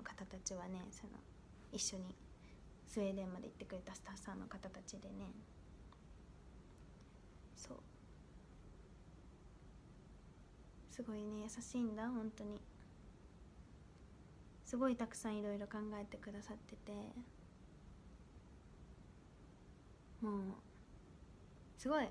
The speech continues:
愛にあふれててね。本当に好きです。なんか、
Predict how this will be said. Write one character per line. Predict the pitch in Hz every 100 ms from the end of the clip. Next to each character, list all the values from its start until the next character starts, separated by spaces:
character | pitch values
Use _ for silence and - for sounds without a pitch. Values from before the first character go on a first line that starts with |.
| -
愛 | 220 214
に | 196
あ | 190
ふ | -
れ | 202
て | -
て | - -
ね。 | 185 - - 226 - - - - - - - - - - - - - - - - -
本 | 277
当 | 285
に | 262 247
好 | -
き | -
で | 226 -
す。 | - - - - - - - - - - - - - - - - - - - - - - - - - - - - - - - - - - - - - - - - - - - - 233
な |
ん | 208
か、 | - -